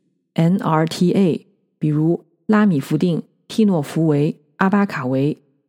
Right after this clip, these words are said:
非核酸类逆转录酶抑制剂N N R T I，比如拉替拉韦、埃替拉韦、多替拉韦；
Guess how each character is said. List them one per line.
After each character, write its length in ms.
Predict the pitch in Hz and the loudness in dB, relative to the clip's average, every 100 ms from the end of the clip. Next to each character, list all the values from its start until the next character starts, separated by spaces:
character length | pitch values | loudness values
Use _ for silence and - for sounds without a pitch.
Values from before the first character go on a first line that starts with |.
| _ _ _ _ _ _ | _ _ _ _ _ _
非 180 | - 240 | 0 0
核 240 | - 156 | 2 -2
酸 240 | 165 180 180 | 0 0 0
类 220 | 160 - - | 0 -2 0
逆 180 | 202 | 0
转 220 | 165 147 151 | 0 -2 -2
录 100 | 160 | -2
酶 160 | 147 | 0
抑 160 | 156 160 | -2 -2
制 160 | 156 | -4
剂 360 | 147 160 131 - _ _ - | -4 -2 -2 -4 _ _ -4
N 220 | 185 202 | 2 2
N 300 | 208 175 175 - | 2 0 0 -2
R 240 | - 160 160 | -2 0 0
T 220 | - 160 | -2 -2
I， 340 | 143 135 - _ _ _ _ _ _ _ | -2 -4 -8 _ _ _ _ _ _ _
比 100 | 160 | -6
如 320 | 151 156 170 | -4 -2 -2
拉 200 | 254 214 | 0 -2
替 160 | 214 202 | 0 0
拉 200 | 185 196 | 0 0
韦、 400 | 156 139 151 - _ - | 0 0 -2 -4 _ -4
埃 160 | 220 226 | 0 2
替 160 | 208 | 0
拉 180 | 156 156 | 0 0
韦、 360 | 143 139 147 - _ _ | -2 -2 -4 -8 _ _
多 180 | - 233 | -2 -2
替 200 | 226 214 | 0 0
拉 200 | 160 160 | 0 0
韦； 340 | 147 135 139 | 0 -2 -4